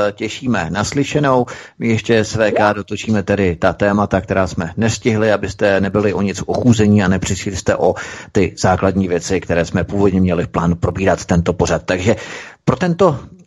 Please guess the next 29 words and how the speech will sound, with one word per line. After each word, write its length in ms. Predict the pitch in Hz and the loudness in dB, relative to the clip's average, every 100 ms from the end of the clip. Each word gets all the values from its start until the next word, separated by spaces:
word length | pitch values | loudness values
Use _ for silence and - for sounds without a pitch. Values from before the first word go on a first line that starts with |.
| _ 127 | _ -4
okamžik 440 | - 151 143 139 | 0 0 2 -2
se 100 | 127 | -4
s 60 | 143 | -4
vámi 180 | 156 | -2
loučíme. 400 | 143 120 - 127 | -2 -2 -2 -2
Petře, 300 | 123 - 127 | 0 -2 0
moc 200 | 98 110 | 0 -2
děkuju 420 | 123 - 135 135 131 | -4 0 4 4 4
za 280 | 120 107 - | 2 0 -4
trpělivost, 640 | 131 - 135 123 120 113 | -6 -2 0 0 -2 -2
za 80 | 120 | 0
vysílání, 880 | 113 104 - - 123 120 120 117 117 - - - | 0 -2 -4 -2 2 4 4 2 2 -2 -16 -2
za, 440 | 107 104 98 95 98 | 2 4 4 0 -8
eh, 160 | 98 - 784 | -6 -4 0
improvizaci. 1040 | 123 123 127 120 120 113 113 - 113 110 113 - - - - | 0 0 0 2 2 2 0 2 0 0 -4 -20 -20 -18 -8
Eh, 280 | 104 95 92 | -4 -4 -4
já 240 | 107 107 | 0 0
taky 300 | 107 - 110 | -2 -4 -4
děkuju, 460 | 104 120 110 104 98 | -2 2 4 4 2
milí 340 | 101 107 110 | -2 -2 -2
posluchači, 480 | 110 - 107 104 104 | -2 0 0 2 2
vám 300 | 110 113 117 | 4 4 4
za 220 | 110 95 | 4 2
telefony, 800 | - 113 107 113 110 110 107 107 | 2 0 2 0 2 2 -2 -2
že 220 | 101 98 | 0 0
nás 220 | 98 95 | -2 -2
podporujete, 640 | 110 - 117 107 104 104 98 | -2 2 2 4 2 0 0
že 120 | 101 | 0
nás 340 | 95 92 - | 0 -2 -2